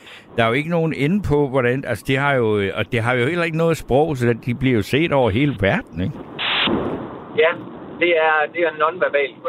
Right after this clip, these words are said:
Speaker 2: den måde,
Speaker 1: Ja.
Speaker 2: fordi det er hele det kropslige udtryk, der bliver
Speaker 1: Ja.
Speaker 2: sjovt. Og reaktionen, hvor du er ude af kontrol, ikke?
Speaker 1: Ja.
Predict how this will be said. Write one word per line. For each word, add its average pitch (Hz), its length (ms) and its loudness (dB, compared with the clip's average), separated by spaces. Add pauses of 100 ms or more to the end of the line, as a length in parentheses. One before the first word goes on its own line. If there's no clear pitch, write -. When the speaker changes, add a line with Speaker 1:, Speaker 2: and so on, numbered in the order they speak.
Speaker 2:
den 160 80 -4 (100)
måde, 143 220 -2
Speaker 1:
Ja. 120 60 0
Speaker 2:
fordi 143 100 -8
det 151 140 -8
er 151 60 -8
hele 165 120 -4
det 143 100 -10
kropslige 143 480 -2
udtryk, 151 420 0 (180)
der 127 120 -4
bliver 123 140 0
Speaker 1:
Ja. 123 80 -2
Speaker 2:
sjovt. 139 280 -6 (720)
Og 123 160 2
reaktionen, 143 600 0 (120)
hvor 120 160 2
du 127 60 -4
er 127 120 -8
ude 151 120 2
af 139 60 -2
kontrol, 135 440 -2 (140)
ikke? 190 100 -10 (300)
Speaker 1:
Ja. 120 120 2